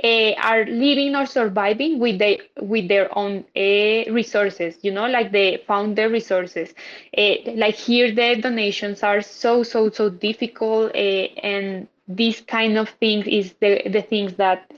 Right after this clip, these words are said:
really, really, really make us happy and the, one of the goals of our alliance and partnership. So thank you very much, Trace.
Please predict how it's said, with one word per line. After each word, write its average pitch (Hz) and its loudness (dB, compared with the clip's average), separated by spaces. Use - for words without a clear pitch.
really, 208 0
really, 202 2
really 185 0
make 185 -4
us 185 -2
happy 196 0
and 185 -4
the, 190 4
one 196 0
of 185 -4
the 202 0
goals 185 0
of 185 0
our 185 2
alliance 170 0
and 170 -14
partnership. 165 -6
So 180 2
thank 185 -2
you 190 2
very 175 -2
much, 165 -8
Trace. 160 -4